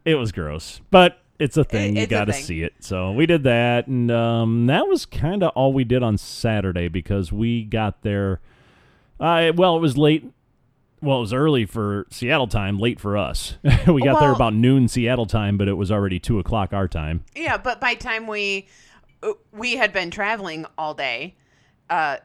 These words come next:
Speaker 2: <laughs> with the time difference and everything.
Speaker 1: Mm-hmm.
Speaker 2: So by time we got there, we needed to go find food,
Speaker 1: And,
Speaker 2: 'cause
Speaker 1: well, we had to get checked into our hotel.
Speaker 2: <laughs> we had to get checked into our
Speaker 1: <laughs>
Speaker 2: hotel, go get food, and then figure out, like,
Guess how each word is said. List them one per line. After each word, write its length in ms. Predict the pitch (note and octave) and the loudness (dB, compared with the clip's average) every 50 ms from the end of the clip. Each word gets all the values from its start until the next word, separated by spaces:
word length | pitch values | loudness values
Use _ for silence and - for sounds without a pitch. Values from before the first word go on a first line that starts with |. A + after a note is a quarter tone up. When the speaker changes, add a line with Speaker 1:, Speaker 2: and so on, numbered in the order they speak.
| - - F3 | -14 -16 -16
Speaker 2:
<laughs> 220 | - _ _ _ - | -16 _ _ _ -20
with 160 | D#3+ D#3+ - | -20 -20 -20
the 60 | - | -18
time 260 | - F3 D#3+ D#3 D#3 | -16 -14 -14 -14 -12
difference 420 | D3 C#3+ C#3+ - D3 C#3+ - - D#3+ | -12 -14 -12 -14 -16 -16 -16 -16 -16
and 80 | D3 | -14
everything. 360 | C#3+ C#3 C#3 C#3+ D3 D3+ D3+ | -14 -12 -12 -12 -14 -14 -14
Speaker 1:
Mm-hmm. 60 | F3+ F3+ | -12 -8
Speaker 2:
So 300 | - A3 F#3+ F3 E3+ E3 | -4 0 0 0 0 0
by 180 | D#3 F3+ E3 E3 | 0 -2 -2 -2
time 260 | - A3+ A3+ B3 B3+ | -2 -4 -4 -4 -4
we 100 | B3 A#3 | -4 -2
got 240 | G3+ G3 F#3+ F#3+ - | -2 -2 -2 -2 -2
there, 220 | G3+ F#3+ F#3 F3+ | 0 2 2 2
we 140 | F3+ E3+ D#3+ | 0 -2 -6
needed 220 | D#3+ D#3 D#3 D3+ C#3+ | -8 -8 -10 -10 -12
to 60 | D3+ | -8
go 200 | - D#3+ D#3+ E3 | -6 -6 -6 -6
find 420 | - E3+ D#3 D#3 D#3 D#3 - - - _ | -6 -6 -6 -6 -8 -10 -12 -16 -20 _
food, 340 | - - E3 D3+ - D#3+ - - - | -14 -12 -10 -10 -10 -12 -16 -10 -4
Speaker 1:
And, 140 | - C3 C#3+ | -2 -2 0
Speaker 2:
'cause 60 | C#3+ | 2
Speaker 1:
well, 140 | D3 C3 A2 G2+ | 2 2 4 2
we 100 | A2+ A2+ | 2 0
had 80 | A2 | 0
to 60 | G#2+ | 0
get 100 | G2 F#2 | -2 -4
checked 220 | - - G#2+ - - | -4 -6 -6 -4 -4
into 140 | G2 F#2 F2+ | -2 -2 -2
our 100 | D#2+ D#2 | -4 -4
hotel. 420 | F2 E2 - - B2+ C#3+ F#2+ F#2+ | -8 -8 -6 -2 0 0 2 4
Speaker 2:
<laughs> 0 | |
we 80 | C#3+ F#3+ | 2 2
had 100 | F#3+ F#3 | 2 0
to 60 | F#3+ | -4
get 140 | F3+ E3 - | -6 -8 -8
checked 200 | - F3 E3+ - | -8 -8 -2 0
into 140 | C#3 - G#3+ | 0 0 2
our 140 | G#3+ G3+ G3+ | 2 2 2
Speaker 1:
<laughs> 80 | A3+ G#3+ | 2 0
Speaker 2:
hotel, 460 | G3 B2 - F#3 D#3+ D#3+ D#3+ D#3+ D#3+ D#3 | -2 -4 -4 -4 -2 -2 -2 -2 -4 -6
go 160 | - D3 D3 | -8 -10 -8
get 200 | E3 E3 - - | -8 -10 -10 -12
food, 340 | D3+ D3+ D#3 D#3 D3+ D3+ - _ _ _ _ _ _ _ - | -12 -12 -12 -12 -14 -14 -18 _ _ _ _ _ _ _ -10
and 180 | G3 G#3+ G#3+ G#3 | -8 -6 -6 -6
then 140 | F#3 F#3 F#3 | -8 -8 -8
figure 280 | - A3+ B3+ B3+ C#4 B3 | -10 -10 -8 -6 -4 -4
out, 260 | A3+ G#3 F#3+ E3+ - | -2 -4 -4 -6 -8
like, 220 | E3+ F3+ D3 - | -10 -10 -10 -12